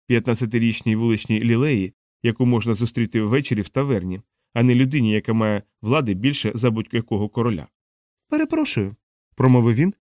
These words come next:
прикладаючи руку туди, де мав бути його рот, якби не чорний шолом.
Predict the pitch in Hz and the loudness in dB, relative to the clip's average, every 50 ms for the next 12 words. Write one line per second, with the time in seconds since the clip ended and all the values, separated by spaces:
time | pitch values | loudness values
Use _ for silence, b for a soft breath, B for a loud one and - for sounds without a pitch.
0 | _ _ - 120 113 - 123 117 120 117 117 107 - 117 113 117 113 - 107 - | _ _ -2 -2 2 2 2 2 4 2 2 0 2 0 0 0 0 -2 -2 -2
1 | 113 104 123 170 185 - _ _ _ 107 117 117 113 113 110 101 - - 120 143 | -2 0 0 -2 -2 -4 _ _ _ -2 2 2 4 2 2 0 -2 -2 0 0
2 | 151 - 113 98 - - _ _ - 113 113 104 120 117 127 135 147 143 117 - | 0 0 -2 -4 -4 -8 _ _ -2 0 0 0 0 0 0 0 2 0 0 -2
3 | - _ _ _ _ _ _ 117 113 107 104 123 113 120 117 - 131 107 107 107 | -4 _ _ _ _ _ _ -2 -2 0 0 0 0 0 0 0 -2 0 0 -2
4 | 104 - - 127 104 92 82 87 - | -2 -2 -2 -2 -2 -2 -6 -8 -12